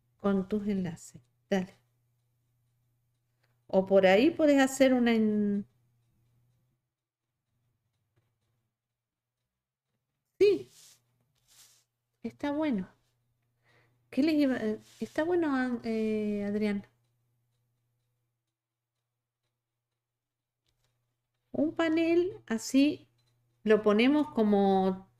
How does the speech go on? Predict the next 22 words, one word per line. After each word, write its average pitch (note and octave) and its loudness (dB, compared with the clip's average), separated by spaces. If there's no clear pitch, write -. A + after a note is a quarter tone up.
Tengo B3+ 2
el B3+ 2
panel A#3 0
de A#3 0
Vito A3+ -2
Vito A3 -2
Boy. F#3+ -2
Así F#3 -2
que G3 0
así A#3 -2
la A#3 2
gente A#3 0
va A3 2
a G#3 2
mir-, G3 2
eh, F3 -4
después G#3+ 0
puede G#3 0
entrar F#3+ 0
a F3 -12
ese E3+ -8
panel. D#3 -8